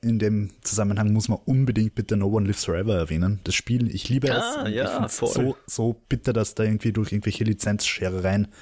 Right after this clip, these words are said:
Speaker 1: nie wieder was kommen ist.
Speaker 2: Aha.
Speaker 1: Ähm, das Studio macht ja mittlerweile diese Mittelerde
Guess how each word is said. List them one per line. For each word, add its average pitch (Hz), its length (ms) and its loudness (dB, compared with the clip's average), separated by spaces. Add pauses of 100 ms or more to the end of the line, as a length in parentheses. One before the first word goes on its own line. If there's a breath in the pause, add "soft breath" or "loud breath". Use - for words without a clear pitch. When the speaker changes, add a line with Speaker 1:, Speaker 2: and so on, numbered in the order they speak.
(460 loud breath)
Speaker 1:
nie 120 180 2
wieder 110 140 2
was 107 160 -2
kommen 120 240 0
ist. 131 240 -2 (720 loud breath)
Speaker 2:
Aha. 117 380 2
Speaker 1:
Ähm, 104 260 2 (400 loud breath)
das 104 120 0
Studio 113 260 2
macht 104 200 0
ja 110 60 2
mittlerweile 104 320 2
diese 98 220 -2
Mittelerde 110 800 2